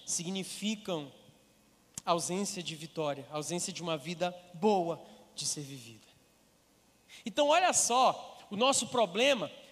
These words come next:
não são as guerras. O nosso problema é a perplexidade diante das guerras. A guerra nos sequestra.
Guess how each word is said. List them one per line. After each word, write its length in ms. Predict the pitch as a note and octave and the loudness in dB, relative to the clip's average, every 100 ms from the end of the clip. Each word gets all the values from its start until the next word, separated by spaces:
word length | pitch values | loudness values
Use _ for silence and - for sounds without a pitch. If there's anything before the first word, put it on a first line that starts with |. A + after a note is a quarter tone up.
| - | -2
não 180 | C#4+ D4 | 2 2
são 300 | - F4+ F#4+ | 2 2 2
as 160 | A3 | 0
guerras. 540 | D3+ D#3+ D3 B2+ - - - - _ _ _ _ _ _ _ _ _ _ _ _ _ | -2 -2 -2 -4 -8 -10 -16 -20 _ _ _ _ _ _ _ _ _ _ _ _ _
O 60 | E3 | 4
nosso 320 | B3 C4+ G#3+ | 6 6 2
problema 600 | A#3 F3+ E3+ C#4 G#3 F3 | 2 2 2 2 2 -2
é 140 | G3+ G#3+ | 0 0
a 60 | |
perplexidade 1400 | - - F4+ E4 - D4+ E4+ - - B3 F3+ E3+ E3 D#3 - - _ - | 0 -4 -2 -2 -4 -4 -2 -2 -2 -2 2 2 0 -6 -12 -20 _ -4
diante 720 | F3 - C4+ B3 C4+ - D4 - - - _ | 2 4 4 4 4 0 -2 -10 -20 -20 _
das 180 | E3 F3 | -4 -4
guerras. 480 | D3 C#3 A#2+ C3 - - _ _ _ _ _ _ _ _ _ _ - - | -4 -8 -8 -12 -14 -16 _ _ _ _ _ _ _ _ _ _ -18 2
A 100 | A3+ | 4
guerra 420 | G#3 E3 C#4 B3 B3+ | 4 6 4 6 2
nos 200 | C#4 - | 2 2
sequestra. 760 | C#4+ - C#4+ D#4 C#4+ - D3+ | 2 2 2 2 2 0 -6